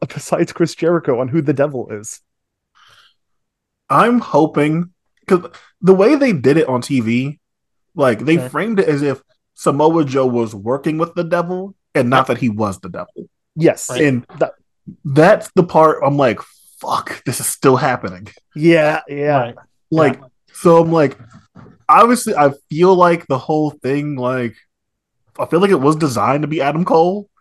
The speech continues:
Speaker 2: I don't know if it still
Speaker 3: Sure.
Speaker 2: is, if they're still trying to do that, but it's like, "Hey, look, if he's still gonna be on the shelf, we gotta wrap this shit up." <laughs>
Speaker 1: Yeah.
Speaker 2: We gotta wrap
Speaker 1: I,
Speaker 2: this
Speaker 1: Adam Cole, for, for sure, I could see.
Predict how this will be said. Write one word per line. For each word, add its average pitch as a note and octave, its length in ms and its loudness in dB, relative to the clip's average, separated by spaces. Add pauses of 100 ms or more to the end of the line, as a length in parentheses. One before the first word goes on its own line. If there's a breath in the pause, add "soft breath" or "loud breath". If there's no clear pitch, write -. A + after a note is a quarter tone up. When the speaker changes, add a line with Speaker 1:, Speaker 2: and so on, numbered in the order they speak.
(340)
Speaker 2:
I A#2 80 -4
don't C3 180 -6
know D#3 100 -2
if D#3+ 100 -8
it - 80 -16
still D3+ 220 -2
Speaker 3:
Sure. D3 140 0
Speaker 2:
is, F3+ 360 -4 (160)
if C3 100 -12
they're B2+ 100 -2
still C3+ 240 -2
trying C3 360 0
to B2 80 0
do C3 180 -2
that, D3 300 -2 (300 soft breath)
but B2+ 100 -2
it's B2 180 -4
like, A#2+ 320 -2 (380)
"Hey, F3+ 180 0
look, E3 340 2
if D#3+ 120 -8
he's C#4+ 180 -2
still G#3 220 0
gonna F#3 160 2
be D#3+ 160 -2
on D3 140 -2
the A#2 80 -8
shelf, B2 420 -8 (340)
we D3 80 -12
gotta C4 200 -2
wrap C#3+ 220 0
this C#3+ 120 -4
shit A#2+ 180 -6
up." A2+ 260 -4
<laughs> - 480 -4
Speaker 1:
Yeah. C#3 380 2 (340)
Speaker 2:
We F#3 80 -8
gotta - 220 -10
wrap - 180 -10
Speaker 1:
I, F3 140 4
Speaker 2:
this F3 200 2 (1300 soft breath)
Speaker 1:
Adam G#3 320 2
Cole, G3 480 2
for, D3+ 240 -16
for E3 120 -4
sure, C3 320 0
I B2 120 -6
could B2 160 -12
see. B2+ 320 -6